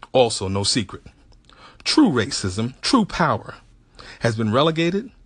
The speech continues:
to them, not us. And they're worried that if browning takes place, they will lose their stranglehold. As a result of years and years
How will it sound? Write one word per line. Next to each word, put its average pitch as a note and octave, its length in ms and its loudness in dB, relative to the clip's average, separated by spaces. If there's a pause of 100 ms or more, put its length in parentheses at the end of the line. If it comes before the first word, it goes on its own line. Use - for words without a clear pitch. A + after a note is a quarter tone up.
(520)
to A#2+ 140 0
them, A#2 420 0 (220)
not B2+ 240 2
us. - 400 -4 (840)
And G#2 200 0
they're A2 140 0
worried G#2+ 500 2
that G2+ 180 -4
if C#3 160 2 (640)
browning D#3+ 480 0
takes F3 260 0
place, A2+ 500 -2 (1600)
they A2 120 2
will A2 140 2
lose C#3 360 0
their C#3+ 120 2
stranglehold. G#2+ 840 -4 (500)
As A2 140 0
a G#2+ 40 -2
result B2 380 0
of G2 160 -6
years F#3 540 2
and C#3+ 180 0
years C3+ 560 -4